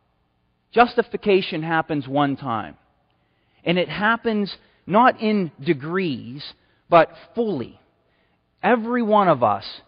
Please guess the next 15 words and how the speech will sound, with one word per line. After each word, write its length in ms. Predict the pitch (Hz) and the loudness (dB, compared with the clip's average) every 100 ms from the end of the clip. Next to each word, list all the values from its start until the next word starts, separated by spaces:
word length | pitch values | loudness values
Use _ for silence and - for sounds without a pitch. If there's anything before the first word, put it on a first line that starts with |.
| _ _ | _ _
who 120 | 175 147 | -4 -2
believe 460 | 151 151 190 175 | -2 -2 -4 -4
the 80 | 156 | -2
gospel 500 | 143 143 143 - 131 | 4 4 2 -4 -8
of 120 | 120 | -8
Jesus 340 | 120 135 123 113 | -8 -8 -8 -14
Christ 400 | - 120 110 110 - | -2 0 0 -4 -2
are 180 | 117 123 - _ - | 0 0 -4 _ -2
fully 360 | 240 240 220 | 0 2 0
justified. 760 | 151 151 131 135 - 101 76 65 _ _ _ _ _ _ _ _ _ - - | 4 4 4 -10 -6 -4 -4 -10 _ _ _ _ _ _ _ _ _ -16 -2
Sanctification, 1000 | 220 285 262 214 170 - 147 123 - 127 | 2 2 2 -2 -4 -2 0 0 -2 -2
on 160 | 123 120 | -2 0
the 120 | 117 | 2
other 220 | 113 117 | 2 0
hand, 420 | 120 110 107 127 | -6 -4 -4 -6